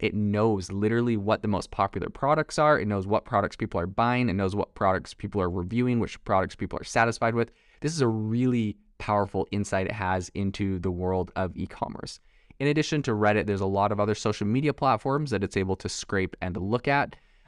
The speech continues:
Um, and on a, in addition to that, Chat G P T also looks at academic research. So it looks at a lot of academic research, um, to gain insights into different fields of study. And by analyzing these research papers,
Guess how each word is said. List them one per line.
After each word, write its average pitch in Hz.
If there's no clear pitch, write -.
Um, 113
and 170
on 123
a, 120
in 120
addition 123
to 139
that, 123
Chat 113
G 123
P 120
T -
also 107
looks 101
at -
academic 92
research. -
So 104
it -
looks 110
at 110
a 104
lot 107
of 110
academic 104
research, 107
um, 101
to 110
gain 107
insights 107
into 107
different 131
fields 117
of 98
study. 98
And 104
by 101
analyzing 113
these 95
research 127
papers, 110